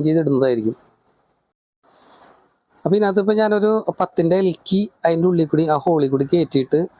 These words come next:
പതിയൊന്ന് പിടിച്ച് നോക്കിയാണ് അഴിയുമെന്ന്. ആ, ഒരു മിനിമത്തിലേ പിടിക്കാൻ പാടുള്ളൂ. മിനിമത്തിൽ കൂടുതൽ ടൈറ്റ് ഉണ്ടെന്നുണ്ടെങ്കിൽ ഇത് അഴിക്കാൻ നിൽക്കരുത്. കാരണം വെച്ച് കഴിഞ്ഞാൽ അതിൻ്റെ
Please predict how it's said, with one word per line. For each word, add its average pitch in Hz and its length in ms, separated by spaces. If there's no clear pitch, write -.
പതിയൊന്ന് 170 500
പിടിച്ച് 147 420
നോക്കിയാണ് 131 420
അഴിയുമെന്ന്. 120 480
ആ, - 20
ഒരു 156 180
മിനിമത്തിലേ 190 720
പിടിക്കാൻ 160 340
പാടുള്ളൂ. 139 300
മിനിമത്തിൽ 147 440
കൂടുതൽ 156 440
ടൈറ്റ് 151 400
ഉണ്ടെന്നുണ്ടെങ്കിൽ 139 760
ഇത് 135 140
അഴിക്കാൻ 120 400
നിൽക്കരുത്. 110 420
കാരണം 117 220
വെച്ച് - 160
കഴിഞ്ഞാൽ 120 220
അതിൻ്റെ 123 260